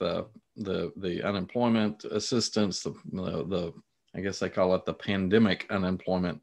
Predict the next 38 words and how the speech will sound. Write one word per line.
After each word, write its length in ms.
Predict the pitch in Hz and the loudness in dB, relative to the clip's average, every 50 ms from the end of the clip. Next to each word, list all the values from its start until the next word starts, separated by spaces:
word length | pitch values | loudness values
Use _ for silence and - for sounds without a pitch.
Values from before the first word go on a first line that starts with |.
| - | -12
assistance. 580 | - 104 - 101 95 92 - - 87 - - _ _ - - - - - - _ _ - | -12 -12 -8 -8 -10 -10 -10 -10 -12 -12 -12 _ _ -20 -20 -20 -20 -20 -20 _ _ -8
Um, 380 | 98 95 95 92 90 92 - - | -6 -2 -2 -2 -2 -2 -4 -4
and, 420 | - 104 98 95 92 92 92 90 | -6 -6 -4 -2 -2 -2 0 0
uh, 180 | 90 90 90 92 _ _ _ _ _ _ _ _ _ _ _ _ - | 0 0 -2 -4 _ _ _ _ _ _ _ _ _ _ _ _ -6
uh, 440 | 92 95 95 92 90 92 92 90 92 - _ _ 226 _ _ _ _ - - - 76 - - - - - - - | -2 0 0 0 0 0 -2 -4 -6 -8 _ _ -20 _ _ _ _ -20 -16 -12 -12 -12 -12 -14 -18 -20 -18 -12
as 260 | - 113 110 92 90 95 | -4 -2 -2 -2 -2 2
that 260 | 107 113 127 127 - | 4 6 6 6 4
has 260 | 117 120 113 104 98 | 2 2 2 2 2
gone 300 | 98 113 110 110 110 101 | 2 2 4 6 6 6
on 460 | 104 107 107 113 117 113 113 110 104 | 8 8 8 8 8 8 8 8 6
from, 420 | - - 98 95 98 95 - 92 92 | 4 0 0 2 2 0 -2 0 -2
with 160 | 92 - - | -2 0 4
your 160 | 104 104 104 | 6 6 6
professional 480 | - 101 - 113 113 110 - - 101 92 | 6 4 6 6 6 6 8 4 4 4
background, 600 | 104 107 104 101 - 110 110 110 110 110 104 95 | 6 4 4 4 4 4 6 6 8 6 6 4
have 140 | 95 92 | 4 2
you 140 | 101 101 98 | 0 0 0
kind 240 | - 117 104 101 95 | 2 2 2 2 2
of 100 | 90 90 | 0 0
evaluated 760 | 90 90 87 98 98 98 107 101 104 107 107 104 104 95 95 | 0 -2 2 6 8 8 8 10 10 8 8 6 4 4 4
that 360 | 104 104 104 107 101 - - | 4 6 6 6 4 2 0
and, 380 | - 95 90 90 87 90 90 85 _ - | -6 -6 -6 -4 -6 -8 -10 -12 _ -4
and, 340 | 104 92 87 87 90 87 87 _ _ _ _ _ _ _ - - 76 - - | -4 -2 -2 -2 -6 -8 -10 _ _ _ _ _ _ _ -20 -20 -20 -14 -12
uh, 100 | 69 60 - - 92 | -12 -12 -12 -12 -6
gotten 320 | 92 104 104 - 90 92 | -2 0 0 0 -2 -6
some 240 | 90 - - 110 101 | -8 -2 0 0 0
sense 420 | - - - 113 107 104 101 - - | 0 0 2 4 4 4 2 0 -2
as 180 | 101 90 - | -2 -2 -2
to 200 | - 92 85 85 - _ _ _ _ _ _ - - _ _ _ _ _ _ | -4 -4 -4 -4 -6 _ _ _ _ _ _ -20 -20 _ _ _ _ _ _
what 180 | - 117 101 87 | -2 -2 0 2
needs 260 | 101 101 107 101 - - | 2 2 2 2 0 -2
to 60 | 92 | -2
happen 380 | 85 101 98 104 - 104 101 | 2 2 2 2 2 2 2
at 140 | 101 95 - | 2 0 0
the 80 | - 90 | -2 -4
state 500 | - - - 110 107 107 110 107 - - | -4 0 4 6 6 6 6 2 -2 -2
that, 300 | 101 90 85 - - - | -2 -2 -2 -2 -6 -4
uh, 240 | 95 90 87 85 | -2 -2 -2 -4